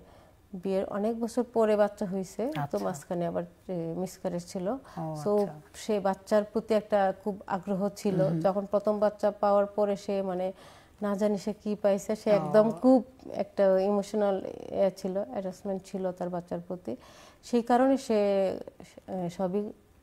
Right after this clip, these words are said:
Speaker 1: করতে বাধ্য, মানে সে ইমোশনালি সে বাধ্য। সে, আমি,
Speaker 2: হ্যাঁ।
Speaker 1: আমি কখনোই তাকে এ করি নাই, কিন্তু সে নিজে থেকেই আর কি, যে
Speaker 2: আচ্ছা।
Speaker 1: রাত জাগা, তারপর প্রথম বাচ্চার সময় specially, এ,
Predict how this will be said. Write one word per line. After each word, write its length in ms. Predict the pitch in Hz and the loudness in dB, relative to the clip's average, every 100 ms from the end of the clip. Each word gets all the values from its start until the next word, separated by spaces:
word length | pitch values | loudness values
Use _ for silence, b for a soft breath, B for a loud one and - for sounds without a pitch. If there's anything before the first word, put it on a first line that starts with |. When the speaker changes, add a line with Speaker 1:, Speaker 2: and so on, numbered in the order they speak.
| _ _ | _ _
Speaker 1:
করতে 240 | 196 185 196 | -4 0 2
বাধ্য, 360 | 180 170 175 | 2 2 2
মানে 160 | 190 190 | 2 2
সে 340 | 185 254 240 | 6 6 8
ইমোশনালি 640 | 226 254 277 269 294 285 269 | 8 8 8 10 10 10 8
সে 120 | 240 | 6
বাধ্য। 400 | 214 180 190 185 | 6 6 2 0
সে, 220 | 214 214 | 4 6
আমি, 340 | 214 247 220 | 10 12 12
Speaker 2:
হ্যাঁ। 260 | 190 190 196 | 10 6 6
Speaker 1:
আমি 240 | 240 240 269 | 10 12 12
কখনোই 380 | 277 277 269 269 | 12 12 10 12
তাকে 380 | 269 240 247 226 | 12 10 10 8
এ 40 | |
করি 280 | 214 226 226 | 8 8 8
নাই, 200 | 220 262 B B B B - | 8 6 B B B B -4
কিন্তু 160 | 214 | -2
সে 140 | 190 220 | 2 6
নিজে 240 | 226 254 | 6 6
থেকেই 420 | 262 196 180 190 | 4 2 4 4
আর 120 | 175 160 | 4 2
কি, 100 | 170 | -4
যে 320 | 160 175 180 175 B | -2 2 2 0 B
Speaker 2:
আচ্ছা। 280 | 165 - 202 | -8 -6 2
Speaker 1:
রাত 160 | 196 175 | 4 4
জাগা, 520 | 190 185 180 180 175 170 | 4 4 4 4 4 2
তারপর 380 | 175 175 175 185 175 _ - | 2 2 0 -4 -4 _ 6
প্রথম 300 | 240 285 262 | 8 10 8
বাচ্চার 240 | 254 233 | 6 4
সময় 320 | 214 196 185 | 0 0 0
specially, 800 | 175 - - 190 175 185 175 220 277 B B B - | 0 -6 0 0 0 -4 -2 -2 -4 B B B -4
এ, 340 | 190 190 175 | 2 4 4